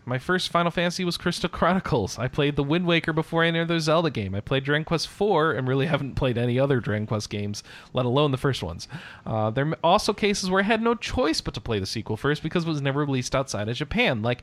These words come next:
Magical Star Sign." Uh, I believe Star Sign is loosely connected to Magical Vacation anyway. But I also played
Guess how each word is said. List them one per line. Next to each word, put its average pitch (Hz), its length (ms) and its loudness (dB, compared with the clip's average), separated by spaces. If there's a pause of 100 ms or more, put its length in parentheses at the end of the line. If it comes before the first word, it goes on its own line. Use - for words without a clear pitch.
(140)
Magical 98 440 -4
Star 190 320 2
Sign." 90 360 -2 (420)
Uh, 95 180 -4
I 131 100 -2
believe 165 240 0
Star 196 240 2
Sign 165 220 0
is 139 140 -2
loosely 185 360 0
connected 113 400 -6
to 104 60 -6
Magical 101 340 -6
Vacation 95 540 -6
anyway. 101 320 -4 (400)
But 143 160 2
I 160 140 4
also 208 180 2
played 196 400 2